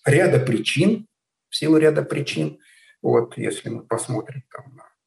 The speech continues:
следующий слайд, то видно, что поставки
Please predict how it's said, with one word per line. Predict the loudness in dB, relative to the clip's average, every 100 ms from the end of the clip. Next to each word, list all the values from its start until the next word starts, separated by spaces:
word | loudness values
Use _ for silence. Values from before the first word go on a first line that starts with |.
| _ _ _ _ _ _ _
следующий | -8 -6 -4 -6 -10 -6
слайд, | 2 4 4 0
то | -2 0 -2
видно, | -2 -2 -2
что | -4 -4
поставки | -2 -2 0 0 0 -2 -14